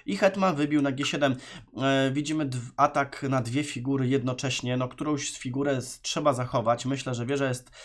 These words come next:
cenniejsza mimo wszystko. Ruch wieża F osiem, dosyć proste posunięcie. Jeszcze zobaczcie, y, jest atak na F jeden przy okazji. Tutaj jest kolejne związanie. Tych związań jest tak mnóstwo w tej,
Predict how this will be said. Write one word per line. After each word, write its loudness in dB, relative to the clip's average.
cenniejsza 4
mimo 4
wszystko. 0
Ruch -2
wieża 2
F -2
osiem, -2
dosyć -2
proste 4
posunięcie. 0
Jeszcze 2
zobaczcie, 4
y, 0
jest -2
atak 0
na 0
F -4
jeden 0
przy -2
okazji. 4
Tutaj 0
jest -2
kolejne 4
związanie. 0
Tych -4
związań 0
jest -2
tak -2
mnóstwo 0
w -8
tej, 0